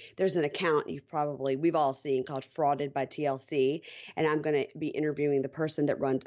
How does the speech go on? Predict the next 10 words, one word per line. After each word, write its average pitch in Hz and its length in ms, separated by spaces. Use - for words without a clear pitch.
that 143 240
account, 185 480
and 143 100
that'll 143 160
be 147 140
on 143 100
my 139 100
Patreon. 135 840
So 160 400
just - 180